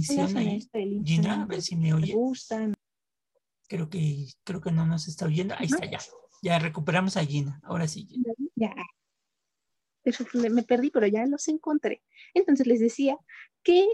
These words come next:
Speaker 2: si ustedes no manejan las redes sociales, pueden también escribirnos a través del correo sin historia no hay historia arroba gmail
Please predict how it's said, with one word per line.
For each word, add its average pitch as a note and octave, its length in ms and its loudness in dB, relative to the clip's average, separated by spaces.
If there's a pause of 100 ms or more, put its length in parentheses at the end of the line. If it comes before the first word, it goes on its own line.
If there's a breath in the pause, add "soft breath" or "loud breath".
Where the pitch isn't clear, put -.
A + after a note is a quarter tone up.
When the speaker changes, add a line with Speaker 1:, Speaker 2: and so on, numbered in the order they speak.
(140)
Speaker 2:
si C4+ 160 0
ustedes B3+ 240 8
no A#3+ 80 6
manejan A3+ 560 0
las G#3 100 -4
redes G#3 180 -2
sociales, C#4+ 380 -6
pueden D#4+ 280 0
también A3 300 2
escribirnos C4 1000 -2
a A3+ 80 -4
través G3 300 -4
del A3 140 -2
correo B3+ 520 -2 (260 loud breath)
sin A#3+ 220 2
historia D4 440 0
no D4 140 -2
hay C4 100 -2
historia C4 560 -2 (120)
arroba G#3+ 320 2
gmail G#3+ 520 0